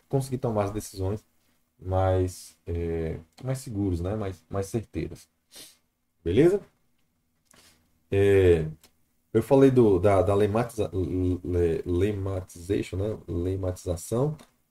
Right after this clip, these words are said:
É, semelhante ao stem, né? Ele tá, a lematização, ela tenta também, é, mapear as palavras pra um, uma, uma palavra em comum. O interessante do lema é que ele preserva uma palavra, né?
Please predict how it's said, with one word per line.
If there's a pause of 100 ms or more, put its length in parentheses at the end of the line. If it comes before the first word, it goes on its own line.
(120)
É, (360)
semelhante
ao
stem,
né?
Ele
tá,
a
lematização,
ela
tenta
também, (520)
é,
mapear
as
palavras (120)
pra
um, (420)
uma, (320)
uma
palavra
em
comum. (480)
O
interessante
do
lema (140)
é
que
ele
preserva
uma
palavra,
né?